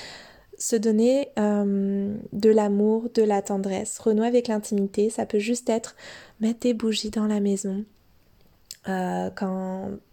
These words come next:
quand bébé est à la sieste, quand bébé dort, ça peut être juste allumer une petite bougie et puis de prendre un temps pour, euh, se masser les épaules, se faire masser les épaules, se faire masser les jambes, se faire masser les pieds, ce qu'on a envie. Ça prend pas forcément beaucoup de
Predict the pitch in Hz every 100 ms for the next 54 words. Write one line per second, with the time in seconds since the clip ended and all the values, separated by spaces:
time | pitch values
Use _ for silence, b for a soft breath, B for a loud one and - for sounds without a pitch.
0 | - - - 196 190 190 190 190 202 233
1 | 220 208 202 - 208 208 - 208 196 196
2 | 202 196 196 208 220 B B - 214 220
3 | 247 247 269 262 262 262 - 247 247 240
4 | 233 247 247 B B B 233 214 - 240
5 | - 226 214 214 208 220 220 220 - 202
6 | 196 B B B - - 208 202 - 214
7 | 214 202 202 208 202 - 208 202 196 -
8 | 202 202 202 202 196 196 - - 202 196
9 | 190 - 202 208 208 208 196 196 208 B
10 | B B 220 196 190 208 208 226 - 202
11 | 202 - 214 220 247 233 233 240 B B
12 | B B - - 233 - 240 254 269 294
13 | - 220 208 202 214 -